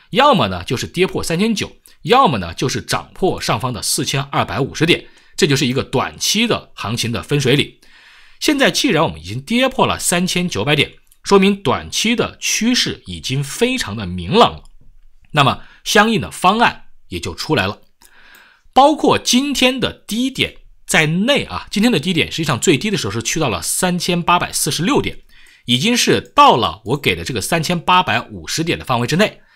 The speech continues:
但是今天呢，我把上方、下方的这个三千七百点的这个位置啊，三千，原来我写的是三千八到三千八百五，我做了一个更加精确的一个下调啊，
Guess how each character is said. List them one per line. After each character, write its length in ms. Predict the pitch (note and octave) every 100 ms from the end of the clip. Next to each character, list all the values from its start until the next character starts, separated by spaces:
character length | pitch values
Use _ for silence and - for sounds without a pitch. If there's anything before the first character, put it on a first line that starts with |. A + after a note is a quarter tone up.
| _ -
但 140 | A#3
是 60 | G#3+
今 160 | B3+
天 120 | A#3 A3
呢， 120 | F#3
我 80 | C#3
把 100 | -
上 220 | G#3+ C#3
方、 180 | D3+ D3
下 180 | A3+
方 140 | D#3 D3+
的 60 |
这 100 | C#3
个 60 | A2
三 160 | - D#3+
千 120 | E3+
七 240 | - A3+
百 280 | F#3+ D2+ _
点 180 | A#2 D#2+
的 60 | D#2+
这 80 |
个 60 | C3+
位 180 | F3+ C3+
置 100 | -
啊， 140 | D#2 _
三 140 | - F3
千， 100 | D#3
原 120 | C#3+
来 40 |
我 80 | G3
写 120 | -
的 60 | D#2+
是 60 |
三 140 | G#2+ C#3+
千 120 | E3
八 140 | D#3+
到 60 | F3
三 140 | C#3+
千 80 | C3
八 100 | C#3
百 100 | A2
五， 200 | D3+ A#2+ - - -
我 80 | G#2+
做 120 | G#2
了 60 | G3
一 40 | E3
个 40 |
更 160 | C#3 E3
加 140 | D#3
精 340 | D#3 G#3+ B3
确 220 | B3+ - G#2+
的 80 |
一 80 | D#2
个 100 | F#2
下 240 | - - G#2+
调 240 | - - _ -
啊， 140 | F#2